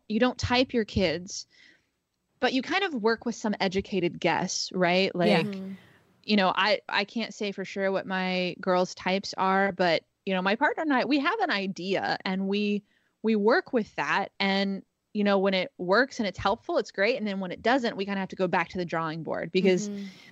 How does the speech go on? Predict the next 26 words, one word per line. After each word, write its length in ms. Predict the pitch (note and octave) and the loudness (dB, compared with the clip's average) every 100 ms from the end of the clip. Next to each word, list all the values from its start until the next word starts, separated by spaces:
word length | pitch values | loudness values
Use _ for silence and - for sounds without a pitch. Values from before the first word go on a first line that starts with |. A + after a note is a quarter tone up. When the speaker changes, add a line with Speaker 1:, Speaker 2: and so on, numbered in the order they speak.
| _ | _
Speaker 1:
children's 360 | - C4 C4+ A#3+ | 2 4 4 2
personalities 640 | - A3+ G#3 F#3+ G3 F#3 | 0 -2 0 2 2 2
are 80 | F3 | -2
still 200 | - C#3 | -6 -6
developing 580 | D#3+ E3 G3 A3+ G3+ G3 | -2 2 6 4 4 2
and 140 | F3+ F3 | 2 2
they're 100 | A#3+ | 2
Speaker 2:
Yes. 100 | - | 2
Speaker 1:
still 140 | A3 | -2
figuring 420 | F#3+ F#3+ F#3 F3 E3+ | -2 0 0 0 0
out 200 | E3+ - | 0 0
who 140 | F3+ | -4
they 280 | D#3+ G#3+ F4 | 2 4 6
are. 360 | F3+ - D#3+ F#3+ _ _ - - _ | 4 4 0 -2 _ _ -20 -20 _
Um, 440 | - G3+ F#3+ F3 - _ _ _ _ | 0 2 0 -2 -10 _ _ _ _
but 220 | G3+ C4 | 2 2
you're 180 | G#3+ A#3 | 2 -2
right. 320 | G#3 B3 A#3 - | 0 2 0 -2
It 140 | G#3+ | -2
does 220 | B3+ C#4+ - | 0 -2 -2
kind 200 | D4+ C#4 | 0 0
of 140 | F#3 | 0
give 240 | G#3 A3 | -4 -2
you, 360 | A3 A3 G3+ F3+ _ _ _ _ _ _ | 0 0 2 0 _ _ _ _ _ _
it, 120 | B3 C4 | 2 4
like, 220 | C4 | 2